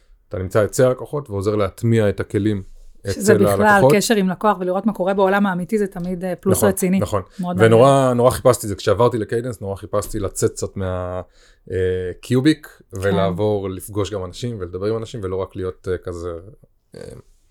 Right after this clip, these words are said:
Speaker 1: לא רק להיות טכני.
Speaker 2: כן.
Speaker 1: אה, עבדתי שם כמה שנים,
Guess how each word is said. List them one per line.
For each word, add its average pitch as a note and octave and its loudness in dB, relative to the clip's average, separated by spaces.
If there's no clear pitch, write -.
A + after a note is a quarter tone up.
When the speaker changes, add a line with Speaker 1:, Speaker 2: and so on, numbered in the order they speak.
Speaker 1:
לא G#2+ 6
רק G2+ 4
להיות F#2 -4
טכני. C3 -8
Speaker 2:
כן. F3+ -6
Speaker 1:
אה, G2+ -2
עבדתי C3 2
שם B2 -4
כמה A2+ 0
שנים, G#2 -6